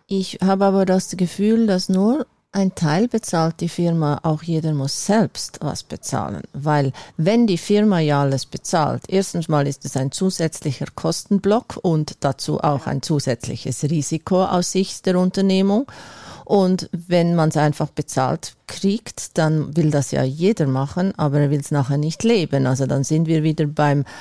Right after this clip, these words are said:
Ausgangssatz, jeder will, äh, sein, aber niemand will werden. Wie würden wir da n-, eine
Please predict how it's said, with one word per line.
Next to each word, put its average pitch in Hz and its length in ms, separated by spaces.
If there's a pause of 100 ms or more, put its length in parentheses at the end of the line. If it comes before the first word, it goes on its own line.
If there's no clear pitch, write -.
(120)
Ausgangssatz, 175 1200
jeder 170 540 (140)
will, 160 360 (200)
äh, 139 340
sein, 139 460
aber 151 200
niemand 151 460
will 180 240
werden. 143 500 (400)
Wie 214 320
würden 214 480
wir 185 220
da 170 480
n-, - 360
eine 170 440